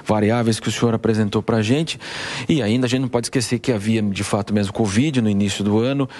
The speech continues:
os impactos da guerra, claro, da situação econômica brasileira também, em, num reflexo da pandemia, dessa, desse desarranjo todo que aconteceu nas cadeias produtivas, logística.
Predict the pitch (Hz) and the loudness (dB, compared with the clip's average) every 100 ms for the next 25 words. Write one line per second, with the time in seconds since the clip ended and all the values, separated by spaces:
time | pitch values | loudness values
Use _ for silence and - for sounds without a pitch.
0 | - - - - 107 113 - 127 131 - | -14 -14 -14 -2 2 2 2 0 0 0
1 | 110 104 87 104 120 123 120 120 123 120 | 2 2 2 0 2 0 0 0 0 2
2 | 104 123 120 107 127 127 117 113 135 120 | 0 -2 -2 0 0 0 0 0 2 0
3 | 101 101 104 117 113 110 101 113 113 120 | 0 0 0 0 0 0 2 0 0 0
4 | 123 117 104 98 101 107 123 117 110 113 | 2 0 0 0 2 2 2 0 0 -2
5 | 113 107 113 120 113 101 113 139 113 110 | -2 -2 0 0 2 2 2 2 0 -2
6 | - 110 - - - 113 - 131 123 123 | -2 -4 -4 -12 -4 -4 0 0 0 0
7 | 107 104 127 151 131 110 - 117 123 110 | 0 2 2 2 0 -2 -2 -2 0 -2
8 | 104 110 101 95 117 123 120 - - - | -2 -2 -2 -2 0 0 -2 -10 -6 -2
9 | 101 110 113 110 - 120 107 - 127 135 | 0 2 2 0 0 0 0 0 2 2
10 | 113 107 110 110 95 131 139 - 143 | 0 0 0 0 2 0 0 -2 -4